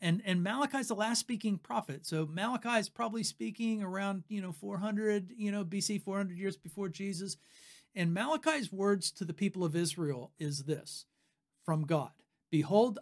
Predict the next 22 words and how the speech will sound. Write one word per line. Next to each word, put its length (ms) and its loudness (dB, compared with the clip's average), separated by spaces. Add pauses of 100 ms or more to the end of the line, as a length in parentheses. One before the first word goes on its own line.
I'm 180 -2
going 280 -4
to 120 -8
send 280 -2
Elijah 440 -4
the 80 -6
prophet 420 -2
before 280 -6
the 80 -10
great 320 -6
and 100 -8
awesome 320 -6
day 320 -8 (120)
of 160 -12
the 60 -16
Lord 440 -12 (400)
comes." 520 -16 (880)
So, 420 6 (1000)
um, 380 4 (380)
Jesus 640 2
has 320 2
also 640 4